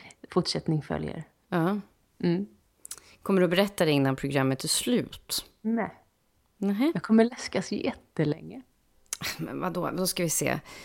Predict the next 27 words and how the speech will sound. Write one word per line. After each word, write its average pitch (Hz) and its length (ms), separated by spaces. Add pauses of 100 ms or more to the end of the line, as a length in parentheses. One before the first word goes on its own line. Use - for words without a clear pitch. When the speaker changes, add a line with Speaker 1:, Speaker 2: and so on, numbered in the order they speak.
(240)
Speaker 2:
Du 170 100
ska - 140
läska. 208 580
Ha-, 185 180
är, 214 120
finns 220 160
det 208 80
ledtrådar 202 600
i 147 40
det 143 140
du 143 60
säger? - 460 (500)
Speaker 1:
Ja. 180 120
Speaker 2:
Det 175 60
är 165 40
väldigt 160 440
guldigt. 127 1080 (1900)
Du 180 140
ska - 160
göra 175 420
något. 170 120
Speaker 1:
Väldigt 190 340
i 208 40
tiden, 185 480
kan 190 100
man 160 100
säga. 156 200